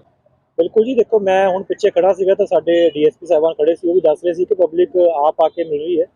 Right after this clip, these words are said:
ਤੇ ਬਿਲਕੁਲ ਜਿਹੜੀ ਇਸ ਤਰ੍ਹਾਂ ਦੀ ਚੈਕਿੰਗ ਹੈ ਡੇਲੀ ਹੋਣੀ ਚਾਹੀਦੀ ਹੈ। ਤੇ ਸਾਡੇ ਨਾਲ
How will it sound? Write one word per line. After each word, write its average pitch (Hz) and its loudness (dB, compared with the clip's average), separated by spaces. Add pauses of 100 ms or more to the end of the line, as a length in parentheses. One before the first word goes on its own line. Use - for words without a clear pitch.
(320)
ਤੇ - 0
ਬਿਲਕੁਲ 170 2
ਜਿਹੜੀ 190 2
ਇਸ 175 2
ਤਰ੍ਹਾਂ 175 0
ਦੀ 180 -4
ਚੈਕਿੰਗ 170 -2
ਹੈ 170 4
ਡੇਲੀ 160 2
ਹੋਣੀ 175 -2
ਚਾਹੀਦੀ 156 0
ਹੈ। 180 -2
ਤੇ 196 2
ਸਾਡੇ 170 0
ਨਾਲ 185 2